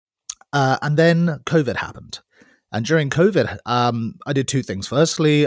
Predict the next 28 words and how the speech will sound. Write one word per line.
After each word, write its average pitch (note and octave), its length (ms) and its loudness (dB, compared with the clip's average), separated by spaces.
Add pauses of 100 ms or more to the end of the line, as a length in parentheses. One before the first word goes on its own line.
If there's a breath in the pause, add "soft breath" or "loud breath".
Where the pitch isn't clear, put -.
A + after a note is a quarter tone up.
I A2 120 -2
was G#2+ 120 -4
part B2 280 0
of G#2+ 40 -4
a G#2 60 -6
group G#2+ 240 -6
of G#2+ 80 -10
people A2+ 240 -6
that - 140 -8
set A2+ 160 -2
up - 80 -12
an G2 80 -8
asset - 200 -4
management D3+ 440 0
firm F3 320 2 (160)
called G2+ 180 -4
Mandaleo. G#2 560 2 (480 loud breath)
Uh, G#2+ 440 0
they're A2 260 -4 (140)
looking B2+ 280 -2
to A2 100 -6
build G#2 200 -4
private A2 260 -4
equity - 240 -10
roll-ups, C#3+ 440 -2
and G#2 80 -6
our F#2+ 80 -6
first, B2+ 500 -4